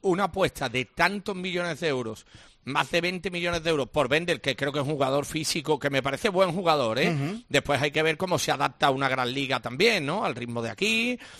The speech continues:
Speaker 1: evidentemente, pero tiene todas las cualidades, es físico, es joven, para aprender, para mejorar,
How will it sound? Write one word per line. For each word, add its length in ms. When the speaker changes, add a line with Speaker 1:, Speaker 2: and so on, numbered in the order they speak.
Speaker 1:
evidentemente, 640
pero 220
tiene 300
todas 400
las 160
cualidades, 720
es 60
físico, 720
es 120
joven, 560
para 200
aprender, 640
para 180
mejorar, 480